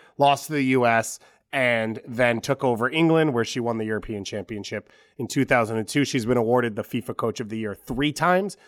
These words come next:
and she's been the runner-up twice since she's taken over the Netherlands six, or she took over the Netherlands over six years ago. Tactically, I think everyone got to see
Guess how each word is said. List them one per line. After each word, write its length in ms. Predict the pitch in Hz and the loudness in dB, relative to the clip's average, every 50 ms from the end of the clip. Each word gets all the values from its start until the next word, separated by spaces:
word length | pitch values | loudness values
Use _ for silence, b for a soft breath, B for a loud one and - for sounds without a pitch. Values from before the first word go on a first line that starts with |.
| b b b | b b b
and 60 | 113 - | -8 -6
she's 160 | 143 120 107 | -6 -4 -2
been 160 | 127 120 117 | -2 0 0
the 80 | 120 113 | 0 0
runner-up 480 | 110 113 113 113 110 107 101 - _ | 0 0 0 0 -2 -2 -4 -6 _
twice 540 | - - - - 120 104 92 85 - - - - | -8 -6 -4 -2 -2 -2 -4 -4 -10 -16 -16 -14
since 240 | - - 135 113 - | -12 -8 -8 -8 -6
she's 160 | - 107 - | -8 -10 -8
taken 300 | - 117 104 - - 110 | -8 -8 -8 -8 -6 -6
over 240 | 107 107 98 104 98 | -6 -6 -6 -8 -10
the 80 | 101 | -8
Netherlands 500 | 104 107 107 101 107 107 101 95 92 - _ b b b b b | -6 -6 -4 -4 -4 -6 -8 -8 -10 -14 _ b b b b b
six, 420 | b - - - 147 - - - - _ - 151 143 - | b -6 -2 -2 -2 -2 -4 -10 -12 _ -12 -12 -8 -6
or 140 | 147 123 | -6 -6
she 160 | 110 - 120 104 | -6 -6 -4 -4
took 160 | 135 - 127 | -2 0 0
over 120 | 117 110 | -2 -2
the 100 | 107 107 | -2 -2
Netherlands 480 | 110 107 107 104 104 98 95 92 - - b b b b b | -2 -2 -2 -2 -4 -8 -8 -12 -14 -18 b b b b b
over 220 | 170 147 117 123 107 | -2 0 2 0 0
six 360 | - - 151 135 - - - | 0 0 -2 -2 -2 -4 -6
years 320 | 123 123 135 147 147 127 | -2 0 2 4 4 4
ago. 360 | 156 139 147 147 143 143 131 b b b b b b | 4 4 4 6 6 6 4 b b b b b b
Tactically, 840 | 185 180 180 - - 202 - - 190 185 180 175 165 180 170 170 _ - | 2 2 2 2 0 -2 2 4 6 6 8 8 6 4 2 0 _ -4
I 60 | 135 | 0
think 180 | 120 143 117 131 | 0 0 2 2
everyone 340 | 131 123 139 135 135 127 | 2 4 4 6 6 4
got 180 | 123 123 117 - | 4 2 0 -2
to 80 | 123 110 | -4 -8
see 480 | - - 139 131 127 123 123 117 _ | -6 -4 -4 -2 -2 -2 -4 -6 _